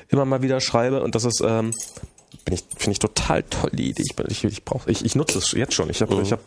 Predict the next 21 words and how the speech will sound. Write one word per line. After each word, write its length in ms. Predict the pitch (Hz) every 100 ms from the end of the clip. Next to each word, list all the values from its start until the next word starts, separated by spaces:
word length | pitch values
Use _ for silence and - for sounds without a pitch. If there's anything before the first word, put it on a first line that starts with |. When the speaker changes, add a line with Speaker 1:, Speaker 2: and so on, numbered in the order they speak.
| -
Speaker 1:
meine 480 | - 117 110 110 107
frühe 500 | - - 147 156 -
Alpha-Version 600 | 127 139 107 95 107 135
funktioniert 360 | 117 - 120
schon 120 | 127
so 100 | 110
weit, 160 | 127 123
dass 100 | 120
ich 80 | 110
sie 60 |
nutzen 240 | 113 151 113
kann. 200 | 110 131 - - - - - - -
Und, 300 | 117 113 -
äh, 100 | -
ich 140 | - 135
nutze 180 | 139 131
es 60 |
schon. 100 | 113
Und 80 | 110
zwar, 160 | -
ich 120 | 104